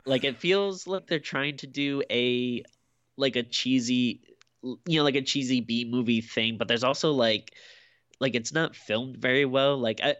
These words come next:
I, when I watched this first one, and, you know, the sequels are a whole other story 'cause, uh, uh, one of the things I like about the series is just how crazy it gets. Like, it's, uh, you know, 'cause I, I do like when they do, like, evil versions of things, even though they're almost never good. <laughs> Like,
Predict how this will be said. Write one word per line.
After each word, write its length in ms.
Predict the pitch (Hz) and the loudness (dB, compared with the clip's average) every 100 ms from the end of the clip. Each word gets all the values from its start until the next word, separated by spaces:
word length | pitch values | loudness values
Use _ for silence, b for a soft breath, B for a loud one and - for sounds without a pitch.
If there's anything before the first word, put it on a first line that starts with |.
| - | -2
I, 260 | 147 135 _ | -4 -4 _
when 220 | - 151 151 | -12 -2 -2
I 60 | |
watched 240 | 143 185 156 | 0 -4 -6
this 120 | 139 | -10
first 340 | - 120 - | -6 -8 -8
one, 280 | 135 143 135 - | -10 -10 -8 -4
and, 400 | 110 104 98 - _ | -4 -4 -12 -20 _
you 160 | 151 135 | -4 -2
know, 60 | |
the 80 | 123 | 0
sequels 300 | 135 220 170 | -2 0 0
are 80 | 127 | 0
a 40 | |
whole 200 | 117 127 | 0 0
other 180 | 113 107 | 0 -2
story 300 | - 104 107 | -6 -4 -4
'cause, 460 | - 101 95 - - - 110 | -2 -6 -6 -10 -12 -10 -4
uh, 200 | 110 104 | -2 -2
uh, 260 | 156 151 147 | -4 -4 -4
one 160 | 151 | 0
of 60 | 180 | 0
the 40 | |
things 180 | 180 135 | 0 0
I 40 | 123 | 0
like 160 | 120 | 0
about 180 | 110 110 | -4 -6
the 80 | 101 | -4
series 320 | - 104 104 | -4 -4 -4
is 100 | 101 | -6
just 180 | 107 101 | -6 -6
how 360 | - 110 107 | -4 -2 -2
crazy 600 | 110 - 104 107 113 123 113 | -4 -6 -6 -4 -2 -2 -2
it 200 | 113 113 | -6 -2
gets. 420 | 123 123 - - B B B B B | -2 -2 -8 -8 B B B B B
Like, 440 | - 104 101 90 _ _ _ - | -4 0 0 -2 _ _ _ -4
it's, 480 | 117 113 - - - - | -4 -4 -8 -8 -10 -4
uh, 240 | 113 104 98 _ _ _ _ _ - | 0 0 -4 _ _ _ _ _ -4
you 120 | 135 | 0
know, 140 | 127 | 2
'cause 180 | 143 139 | 0 0
I, 220 | 139 143 | 0 0
I 40 | 143 | 0
do 120 | 190 | 0
like 180 | 190 165 | -2 -4
when 80 | |
they 140 | 135 120 | -6 -4
do, 160 | 120 | -4
like, 200 | 117 107 | -4 -4
evil 280 | - 127 117 | -2 -2 -2
versions 440 | 101 101 104 110 113 | -4 -4 -4 -6 -4
of 140 | 107 | -2
things, 320 | 110 113 113 | 0 -2 -2
even 220 | - 113 110 | -6 -4 -2
though 140 | 107 | -2
they're 120 | 104 | 0
almost 320 | 101 107 104 | -2 -2 -2
never 220 | 104 104 101 | -4 -4 -2
good. 380 | 101 104 104 | 0 0 0
<laughs> 0 | |
Like, 200 | 95 117 | -2 0